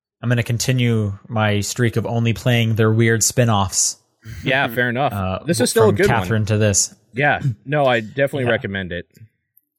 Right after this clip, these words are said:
Speaker 1: Yeah, I'm looking forward to it just when, 'cause, like, Amazon was telling me, like, "Hey, you know, this is gonna be the last day where you can get it for twenty percent off." And I was like, "Man, I'm, like, so busy, what with, like, Pokemon Go and Box Box Boy,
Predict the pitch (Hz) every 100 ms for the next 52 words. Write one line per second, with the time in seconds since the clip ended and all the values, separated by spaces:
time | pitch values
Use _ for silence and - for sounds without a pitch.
0 | _ _ _ _ _ 120 123 151 151 131
1 | 143 127 113 120 - 131 123 120 123 -
2 | _ _ _ _ _ - 131 120 135 -
3 | 123 143 139 135 135 131 - 131 127 120
4 | 117 151 131 127 127 127 117 135 127 123
5 | 127 117 139 123 120 117 117 110 127 113
6 | 117 117 117 113 117 107 113 110 - _
7 | - - _ _ _ _ _ - 160 165
8 | 165 175 - - 180 147 165 147 156 143
9 | 135 123 120 - 143 127 131 127 139 131
10 | 131 127 120 113 107 104 127 127 - 139
11 | 127 - 123 127 127 123 120 120 110